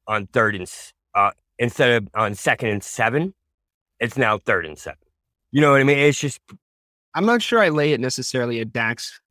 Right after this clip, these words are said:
Speaker 2: feet, uh, on the whole. I think what I've noticed,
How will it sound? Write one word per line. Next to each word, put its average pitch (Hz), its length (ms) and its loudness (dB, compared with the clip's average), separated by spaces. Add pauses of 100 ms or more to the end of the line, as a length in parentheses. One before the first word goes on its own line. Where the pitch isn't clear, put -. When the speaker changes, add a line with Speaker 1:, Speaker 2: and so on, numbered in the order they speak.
(200)
Speaker 2:
feet, 131 320 -2 (260)
uh, - 600 -12
on 135 180 0
the 113 60 -2
whole. 139 420 2
I 127 80 0
think 143 340 -2 (760)
what 139 300 0
I've 151 180 4
noticed, 139 520 2